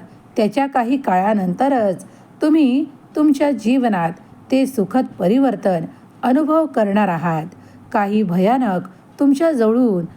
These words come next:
दूर जात आहे, जे तुमच्यासाठी नाही, ते तुमच्यापासून दूर नेल्या जात आहे. देवाची इच्छा आहे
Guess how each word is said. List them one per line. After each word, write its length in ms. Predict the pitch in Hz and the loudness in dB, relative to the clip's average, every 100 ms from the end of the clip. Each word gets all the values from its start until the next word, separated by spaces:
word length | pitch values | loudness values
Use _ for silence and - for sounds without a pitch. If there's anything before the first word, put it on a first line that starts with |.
| - - | -18 -2
दूर 280 | 208 254 247 | 2 2 2
जात 320 | 175 190 226 226 | 0 0 0 -2
आहे, 420 | 175 170 156 160 - - - | -2 -2 -4 -6 -14 -20 -6
जे 160 | 175 330 | -2 -2
तुमच्यासाठी 800 | 277 262 214 311 277 233 208 254 | 0 0 0 0 0 -2 0 0
नाही, 600 | 190 190 180 214 185 170 - - - - | 0 0 2 2 0 -4 -8 -20 -12 -4
ते 100 | 240 | -2
तुमच्यापासून 960 | 226 175 170 285 277 180 180 180 160 165 - - - | 0 -2 0 -2 -2 -6 -4 -4 -4 -8 -14 -14 -2
दूर 240 | 269 339 | 0 2
नेल्या 340 | 320 269 262 240 | 2 2 2 0
जात 300 | 185 185 220 | 0 0 0
आहे. 360 | - 175 165 160 - - - - | -2 -2 -4 -4 -12 -20 -20 -6
देवाची 440 | 202 208 208 214 233 | 0 2 0 0 -2
इच्छा 400 | - 180 - 269 | -2 -6 -2 -2
आहे 380 | 247 196 170 | 0 0 0